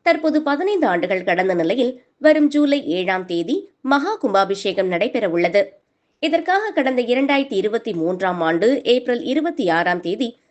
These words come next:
ராஜகோபுரத்திற்கு பாலாலயம் நடைபெற்றதை தொடர்ந்து திருப்பணிகள்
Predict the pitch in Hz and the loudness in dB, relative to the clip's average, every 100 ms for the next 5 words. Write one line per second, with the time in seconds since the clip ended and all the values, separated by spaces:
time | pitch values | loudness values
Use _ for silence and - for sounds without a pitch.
0 | _ 269 294 359 427 240 175 175 180 180 | _ 2 2 0 -2 -2 0 -2 -2 -2
1 | 247 294 220 247 302 339 320 302 214 156 | 2 2 0 -2 0 0 2 2 0 -2
2 | 185 196 208 190 185 170 185 254 233 - | -2 -6 -4 -4 -4 -4 -2 -2 -4 -8
3 | _ _ 381 427 453 240 180 214 | _ _ 0 0 2 0 2 2